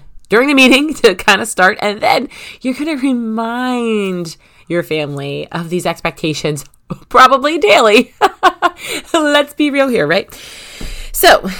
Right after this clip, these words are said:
set expectations. What does that look like? So whatever the plan may be, you know, <laughs> maybe you guys have soccer, <laughs> maybe you have football, maybe you have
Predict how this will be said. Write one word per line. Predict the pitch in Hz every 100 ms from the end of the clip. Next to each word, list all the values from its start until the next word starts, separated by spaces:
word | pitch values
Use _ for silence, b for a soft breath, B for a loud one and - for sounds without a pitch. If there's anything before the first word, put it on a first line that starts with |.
| B B B
set | 240
expectations. | 269 285 254 - 190 180 160 165
What | 220
does | 233
that | 233 -
look | 214 208
like? | 147 -
So | - 208
whatever | 185 202 202 226 285
the | 262
plan | - 220 208
may | 196
be, | 185 247 156
you | 165
know, | 170 208 - 214
<laughs> | -
maybe | 190
you | 233
guys | 226 226
have | - 208
soccer, | - 196 202 233 151 151
<laughs> | 143
maybe | 156 170
you | 190 190
have | 226 220 - - 175
football, | - 214 165 151
maybe | 170 185
you | -
have | 214 185